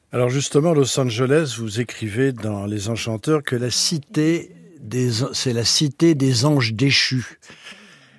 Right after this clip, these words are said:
Est-ce que pour vous, elle a une valeur, euh, je dirais, presque théologique ? Est-ce que c'est pour vous comme Babylone ? Sodome et Gomorrhe, est-ce que c'est une ville qui, avec l'histoire, avec le temps, a véritablement un, un symbole, euh, fort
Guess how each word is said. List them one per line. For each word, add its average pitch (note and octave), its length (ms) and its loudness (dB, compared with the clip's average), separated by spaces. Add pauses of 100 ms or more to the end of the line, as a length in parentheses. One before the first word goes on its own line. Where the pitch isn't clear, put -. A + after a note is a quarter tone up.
(140)
Est-ce - 160 -2
que - 80 2
pour D#3+ 260 4
vous, E3 240 4
elle C#3 100 4
a C#3 60 6
une C3 160 4
valeur, C3+ 680 4
euh, B2 220 0
je B2 140 -4
dirais, B2 340 -2
presque C3+ 460 -2
théologique ? D3 760 4 (100)
Est-ce A#2 180 -6
que C#3 100 -4
c'est B2+ 220 -2
pour B2 260 -2
vous C#3 320 -2
comme A#2+ 280 2
Babylone ? B2+ 760 2 (680)
Sodome C#3+ 420 4
et C#3 80 4
Gomorrhe, D3+ 520 4
est-ce C3 120 -4
que C#3+ 120 0
c'est B2+ 300 -2
une B2+ 140 2
ville D3 340 2
qui, C3+ 180 0
avec B2+ 340 0
l'histoire, D3 640 0
avec B2+ 300 -4
le A#2+ 120 -2
temps, D#3 380 -2
a A2+ 100 -4
véritablement B2 800 0
un, G#2+ 220 -4
un A2 60 -4
symbole, C3+ 640 4
euh, F#2 200 -8 (120)
fort A#2 520 -2